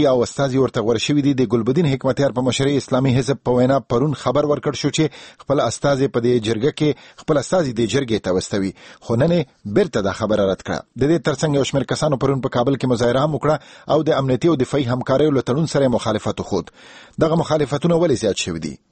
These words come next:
دا پوښتنه د مرکې په پیل کې احمد شیبر د سیاسي چارو له څېړونکي پوهاند ودیر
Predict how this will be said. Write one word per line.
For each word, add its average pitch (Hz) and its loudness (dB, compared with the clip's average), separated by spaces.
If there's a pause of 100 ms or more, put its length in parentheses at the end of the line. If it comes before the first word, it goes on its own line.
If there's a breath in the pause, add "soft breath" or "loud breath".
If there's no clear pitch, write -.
دا 117 2
پوښتنه 117 0
د 113 2
مرکې 113 -2
په 117 -4
پیل 147 0
کې 117 -4
احمد 117 -2
شیبر 131 0 (360 loud breath)
د 160 0
سیاسي 151 0
چارو 139 2
له 120 2
څېړونکي 139 0 (320 loud breath)
پوهاند 123 0
ودیر 113 2